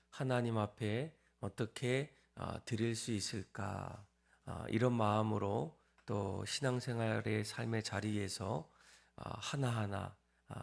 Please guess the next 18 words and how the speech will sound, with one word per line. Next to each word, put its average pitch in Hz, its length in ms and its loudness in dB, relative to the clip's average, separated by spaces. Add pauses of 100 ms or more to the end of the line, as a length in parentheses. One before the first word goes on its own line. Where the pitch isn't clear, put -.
(100)
우리의 107 220 0
모습들이, 104 840 -2 (360)
어, - 80 -10 (240)
주님의 104 500 0
영광을 113 800 4 (280)
높여드리는 123 1120 2
그런 110 240 0
모습들로, 107 920 0 (220)
어, 87 340 -4 (140)
나타나게 101 600 2
됩니다. 90 580 -8 (420)
아마 113 240 4
우리가 117 260 4
이런 117 260 4
모습들을, 113 840 0 (300)
어, 90 160 -4 (1300)
하나님 123 400 2
앞에서의 107 800 2